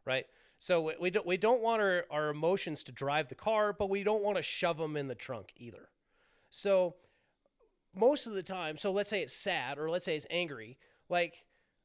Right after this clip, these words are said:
we don't rip the door open, grab 'em by the collar,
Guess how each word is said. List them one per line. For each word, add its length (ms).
we 120
don't 320
rip 380
the 100
door 320
open, 400
grab 260
'em 80
by 160
the 80
collar, 540